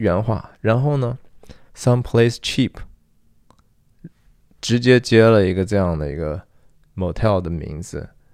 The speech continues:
就非常的搞笑哈。Cheap 是廉-，越廉价越好哈，便宜经济的就好。然后什么是很，很 cheap 的呢？Re-，Regal，哈，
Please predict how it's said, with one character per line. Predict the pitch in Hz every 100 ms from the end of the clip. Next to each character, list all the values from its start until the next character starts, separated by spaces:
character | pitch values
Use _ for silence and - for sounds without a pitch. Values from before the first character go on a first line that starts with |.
| _ _ _ _ -
就 | 120
非 | - 127
常 | - 87
的 | 87 95
搞 | 65 -
笑 | - 82
哈。 | 73 - - _ _ _ _ _ _
Cheap | - - 208 - - - 98 _
是 | - - -
廉-， | 123 135 -
越 | 190 151
廉 | 101 104
价 | 120 110
越 | 107 104
好 | - -
哈， | 101 76
便 | - 113 147
宜 | 135
经 | - 139 139
济 | 139
的 | 110
就 | 95 101
好。 | - - - _ _ _ _ _
然 | - 98
后 | 101 98
什 | - -
么 | 98 120
是 | 135 - 131
很， | 104 87
很 | 95 92
cheap | 85 - 110 -
的 | 64
呢？ | 58 85 - _ _ _ 104
Re-，Regal， | 101 104 95 - - 120 123 143 113 90 50 92
哈， | 107 87 92